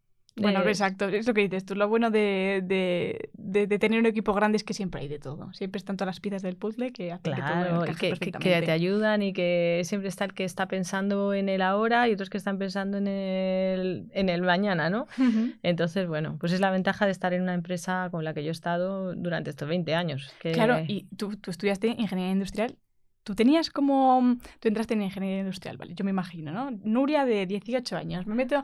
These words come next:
Speaker 2: Oh.
Speaker 1: en ingeniería industrial. Mm, ¿tú te
Speaker 2: Sí.
Speaker 1: esperabas acabar donde estás ahora mismo?
Speaker 2: No, y a-, y además, o sea, yo, <laughs> si te cuento mi proceso de decisión de la
Speaker 1: Cuéntamelo,
Speaker 2: carrera,
Speaker 1: sí,
Speaker 2: fue
Speaker 1: sí,
Speaker 2: muy
Speaker 1: cuéntamelo.
Speaker 2: Pues yo dije,
Speaker 1: <laughs>
Speaker 2: eh, la,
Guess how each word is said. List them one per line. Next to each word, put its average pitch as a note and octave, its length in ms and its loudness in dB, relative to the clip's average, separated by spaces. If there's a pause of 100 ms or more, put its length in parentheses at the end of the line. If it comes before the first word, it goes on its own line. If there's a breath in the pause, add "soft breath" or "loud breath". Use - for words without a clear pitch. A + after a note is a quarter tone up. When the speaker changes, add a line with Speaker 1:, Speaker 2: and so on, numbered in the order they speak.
(120 loud breath)
Speaker 2:
Oh. D#3+ 240 -4
Speaker 1:
en B3+ 320 2
ingeniería B3 380 4
industrial. G3+ 500 -2
Mm, G#3 320 0
¿tú - 240 -14
te F#3+ 80 -4
Speaker 2:
Sí. F#3+ 80 -4
Speaker 1:
esperabas D4+ 280 0
acabar B3+ 220 -4
donde A#3+ 140 -4
estás A3 200 -8
ahora G#3+ 140 -6
mismo? G3 400 -8 (140)
Speaker 2:
No, F#3+ 260 4
y F#3+ 120 4
a-, E3+ 100 0
y G3 80 6
además, F#3 280 6
o A#3+ 60 2
sea, F#3+ 220 6
yo, G#3+ 80 8
<laughs> - 420 0
si - 140 -4
te F3+ 120 4
cuento G#3 200 4
mi A#3+ 100 8
proceso G3 380 2
de G3 120 0
decisión F#3+ 540 0
de F3+ 140 2
la F3 100 2
Speaker 1:
Cuéntamelo, G#3 380 6
Speaker 2:
carrera, A#3+ 240 6
Speaker 1:
sí, G#3 140 2
Speaker 2:
fue G#3 100 4
Speaker 1:
sí, G3 60 2
Speaker 2:
muy G3+ 80 4
Speaker 1:
cuéntamelo. F#3 440 0 (140)
Speaker 2:
Pues G3 160 6
yo G#3 80 8
dije, F#3 540 4
Speaker 1:
<laughs> - 20 -4
Speaker 2:
eh, F#3 580 6
la, G3 220 2